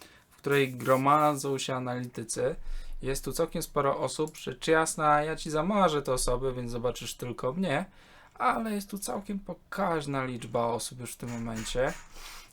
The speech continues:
Jest czterdzieści sześć osób, także jest z kim naprawdę pogadać.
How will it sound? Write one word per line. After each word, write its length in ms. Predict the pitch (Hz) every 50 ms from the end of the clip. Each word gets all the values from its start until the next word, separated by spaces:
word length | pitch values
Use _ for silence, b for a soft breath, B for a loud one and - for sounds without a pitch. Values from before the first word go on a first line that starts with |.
| - -
Jest 180 | - 127 -
czterdzieści 520 | - - - - 123 123 135 135 - - 131
sześć 280 | - - 127 - -
osób, 420 | - 151 131 - - - - - - - _ _ _ _ _ -
także 320 | 135 131 120 120 131 131
jest 140 | 139 135 -
z 80 | - -
kim 160 | - 127 131
naprawdę 380 | 127 117 - 127 127 120 120
pogadać. 580 | 120 - 127 120 113 117 117 123 143 160 - -